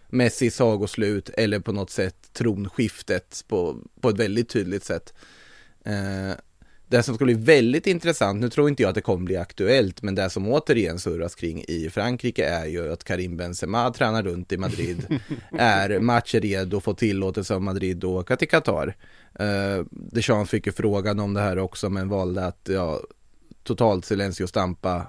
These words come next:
Speaker 1: <laughs> svara liksom, nästa fråga. Eh,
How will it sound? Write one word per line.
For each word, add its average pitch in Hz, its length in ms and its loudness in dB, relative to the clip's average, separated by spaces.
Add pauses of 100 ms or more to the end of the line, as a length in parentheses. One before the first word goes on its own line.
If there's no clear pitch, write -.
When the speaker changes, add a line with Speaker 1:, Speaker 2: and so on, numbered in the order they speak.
Speaker 1:
<laughs> - 120 -10
svara 117 420 2
liksom, 92 380 -2
nästa 113 320 2
fråga. 87 400 0 (720)
Eh, 92 560 -2